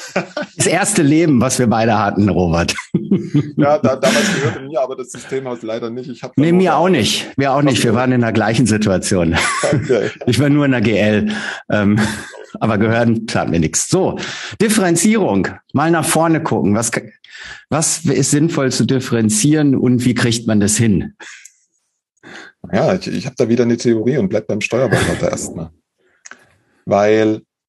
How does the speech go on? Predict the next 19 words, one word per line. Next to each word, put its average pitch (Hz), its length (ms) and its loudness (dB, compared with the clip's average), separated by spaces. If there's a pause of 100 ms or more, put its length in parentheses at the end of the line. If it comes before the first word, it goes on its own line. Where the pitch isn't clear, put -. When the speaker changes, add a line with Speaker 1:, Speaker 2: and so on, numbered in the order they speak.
(240)
Speaker 1:
wenn 156 200 0
ich 185 180 -2
meinem 123 160 2
Steuerberater 131 680 0
so 104 120 0
ein 101 100 0
bisschen 190 320 -4
aufs - 160 -4
Maul 117 300 2
schaue 78 380 -4 (1200)
oder 101 120 0
auf - 100 -4
das, 131 180 -2
was 147 140 2
er 143 100 -2
tut, - 340 -2 (300)
dann 101 220 -2
kann 180 300 -2
ich - 480 -2